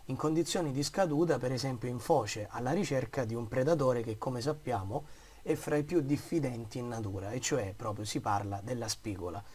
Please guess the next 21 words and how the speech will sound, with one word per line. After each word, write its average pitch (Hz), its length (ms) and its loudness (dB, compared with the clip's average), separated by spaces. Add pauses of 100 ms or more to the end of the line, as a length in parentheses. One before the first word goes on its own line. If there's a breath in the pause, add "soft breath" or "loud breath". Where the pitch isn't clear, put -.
(420 loud breath)
Quindi 180 240 6
un 156 80 6
artificiale 170 560 2
piuttosto 135 500 -2
polivalente 156 800 4
in 113 180 -6
termini 120 500 -2
di 135 180 2
possibili 131 800 0
pesci, 117 600 -2 (460 loud breath)
eh, 117 420 -4
che 117 160 -2
può, 143 420 6 (120)
eh, 110 520 -8 (300)
che 143 140 -2
potenzialmente 135 880 0
può 139 180 0
catturare 123 720 0 (520 loud breath)
e - 200 0
che, 147 300 6 (360)
eh, 110 800 -2